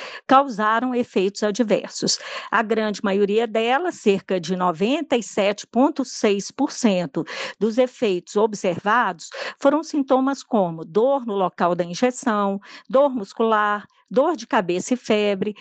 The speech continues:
ou seja, sintomas que os pais já estão acostumados a lidar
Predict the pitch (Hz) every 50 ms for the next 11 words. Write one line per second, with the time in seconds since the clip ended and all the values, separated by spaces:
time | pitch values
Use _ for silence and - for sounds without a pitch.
0 | - - - - 381 453 440 - - - 240 196 180 170 156 156 175 185 - -
1 | 240 214 - 247 262 262 233 190 175 175 - - 302 359 - - - - 247 254
2 | 285 269 214 175 160 - - - - - - - - 254 381 453 440 - - 381
3 | 403 403 320 - - 262 - - 247 202 202 196 196 175 160 185 175 170 170 160
4 | 160 180 214 240 247 214